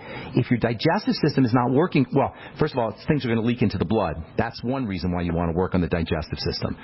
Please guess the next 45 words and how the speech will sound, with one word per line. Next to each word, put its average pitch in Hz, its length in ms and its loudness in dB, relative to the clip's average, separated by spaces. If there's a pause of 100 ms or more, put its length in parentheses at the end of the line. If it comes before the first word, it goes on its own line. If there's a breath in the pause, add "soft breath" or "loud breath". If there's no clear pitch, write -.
(200 loud breath)
to - 80 0
keep - 200 0
things 113 220 0
from 101 180 0
leaking 95 240 0
into 90 180 0
the 92 80 2
blood. 101 380 2
So - 100 -8
you 87 40 2
gotta 92 160 -2
patch 120 300 -2
up 117 120 -4
the 120 80 0
gut. 98 240 0
I'll 82 80 -8
tell 110 160 0
you 98 40 -4
a - 40 -8
few 104 120 -2
things 92 200 -2
to - 80 -4
do 90 240 0 (340 loud breath)
here 104 220 4
in 92 60 2
a - 20 0
second. - 380 0 (500 loud breath)
But 233 100 2
the 113 60 -4
second 254 400 -2
reason 104 400 2
why 90 320 2 (200 loud breath)
you 113 140 4
wanna 110 220 4
work 98 240 2
on 92 80 4
the 92 80 0
gut 82 400 -2 (240 loud breath)
is 113 320 2
because 127 340 2
you're 127 80 2
not 123 160 2
gonna 139 160 4
absorb 190 460 4
nutrients 185 680 4